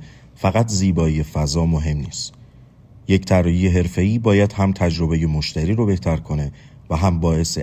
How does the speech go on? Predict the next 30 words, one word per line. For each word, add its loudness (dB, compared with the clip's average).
افزایش -2
بهره‌وری -2
کارکنان -6
بشه. -16
اولین 4
نکته، 2
انتخاب 4
سبک 0
طراحی 2
متناسب 0
با 2
هویت 0
برند -6
شماست. -12
سبک -2
مدرن، 0
مینیمال 0
یا -4
لوکس، -10
هر 2
کدوم 2
باید 0
با 4
نوع 4
خدمات 0
و 2
مخاطبان -2
شما -4
هماهنگ -4
باشه. -14